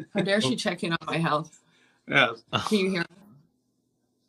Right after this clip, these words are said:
Speaker 1: That's a
Speaker 2: Yes,
Speaker 1: yes.
Speaker 2: yes.
Speaker 3: Yeah, okay.
Speaker 1: Okay.
Speaker 3: But
Speaker 2: Not
Speaker 3: yeah,
Speaker 2: now,
Speaker 3: like,
Speaker 2: Doctor.
Speaker 3: that's the thing.
Speaker 2: We're,
Speaker 3: Like, Christopher,
Speaker 2: we're, uh,
Speaker 3: Christopher
Speaker 2: talking about
Speaker 3: is
Speaker 2: horror films.
Speaker 3: one of, is just an amazing cinematographer. He's probably one of the best I've ever wor-,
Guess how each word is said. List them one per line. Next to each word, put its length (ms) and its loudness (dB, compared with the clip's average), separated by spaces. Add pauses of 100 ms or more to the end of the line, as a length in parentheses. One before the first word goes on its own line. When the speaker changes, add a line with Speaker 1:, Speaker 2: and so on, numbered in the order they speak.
(1900)
Speaker 1:
That's 140 0
a 20 -2
Speaker 2:
Yes, 180 -4
Speaker 1:
yes. 20 -4
Speaker 2:
yes. 280 -6
Speaker 3:
Yeah, 180 6 (180)
okay. 120 -12 (260)
Speaker 1:
Okay. 220 -12 (260)
Speaker 3:
But 120 8
Speaker 2:
Not 100 8
Speaker 3:
yeah, 80 8
Speaker 2:
now, 80 6
Speaker 3:
like, 80 -2
Speaker 2:
Doctor. 160 0
Speaker 3:
that's 120 -2
the 40 -6
thing. 100 0
Speaker 2:
We're, 140 2
Speaker 3:
Like, 120 -8
Christopher, 360 -2
Speaker 2:
we're, 60 2
uh, 260 -2
Speaker 3:
Christopher 320 0
Speaker 2:
talking 140 4
about 80 0
Speaker 3:
is 40 -4
Speaker 2:
horror 140 0
films. 200 -6
Speaker 3:
one 180 4
of, 320 -4 (1120)
is 200 -2
just 320 0
an 100 4
amazing 840 2
cinematographer. 800 -10
He's 140 -8
probably 600 4
one 280 0
of 120 0
the 80 -2
best 320 -4
I've 180 -10
ever 300 -8
wor-, 160 -12